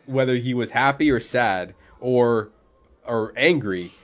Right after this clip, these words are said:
just based off that one tone. And so the fact that he was able to keep that tone and then able to invoke that emotion, that, that worked really well for it.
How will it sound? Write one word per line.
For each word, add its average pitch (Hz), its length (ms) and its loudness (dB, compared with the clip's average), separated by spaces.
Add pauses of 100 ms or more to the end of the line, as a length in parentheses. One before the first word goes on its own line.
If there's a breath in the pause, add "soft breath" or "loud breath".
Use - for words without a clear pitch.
(920 soft breath)
just 139 320 0
based 135 280 2
off 120 260 2
that 110 220 -2
one 104 280 -2
tone. 104 300 -4
And 101 180 -10
so 131 60 -2
the 120 100 -2
fact 160 220 2
that 139 80 -2
he 147 100 2
was 127 80 2
able 131 160 2
to 107 60 -4
keep 135 300 -6
that 113 220 0
tone 127 460 -4 (880 soft breath)
and 120 180 0
then 127 180 -2
able 127 300 0
to 120 300 -2
invoke 110 380 -2
that 107 120 2
emotion, 120 600 -4
that, 107 280 -2
that 110 160 -2
worked 95 360 -8
really 98 280 -8
well 85 240 -8
for - 300 -16
it. - 100 -20